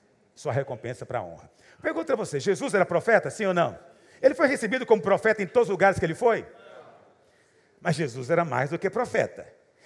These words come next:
Ele também era o quê? Filho de Deus. Ele era filho de Davi, o Messias. Ele foi recebido assim por alguns também? Dá para notar a diferença no evangelho do que acontece? Dá.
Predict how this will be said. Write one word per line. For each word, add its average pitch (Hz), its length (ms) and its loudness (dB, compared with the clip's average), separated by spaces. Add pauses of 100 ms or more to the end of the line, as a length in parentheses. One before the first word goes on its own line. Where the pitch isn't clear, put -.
Ele 143 140 0
também 160 420 -2
era 202 220 4
o 214 40 -4
quê? 190 260 2 (100)
Filho 247 360 -4
de 240 120 -6
Deus. 180 300 2 (520)
Ele 156 160 4
era 185 160 4
filho 269 300 -6
de 233 100 -6
Davi, 208 460 0 (260)
o 254 160 10
Messias. 233 720 -2 (160)
Ele 294 140 -2
foi 330 160 2
recebido 262 460 0
assim 294 280 0
por 214 140 2
alguns 196 400 2
também? 202 420 0 (960)
Dá 151 140 4
para 240 100 -2
notar 214 260 4
a - 20 8
diferença 190 460 2
no 175 80 -2
evangelho 151 380 4
do 147 80 -2
que 170 80 2
acontece? 156 560 0 (1080)
Dá. 92 280 -8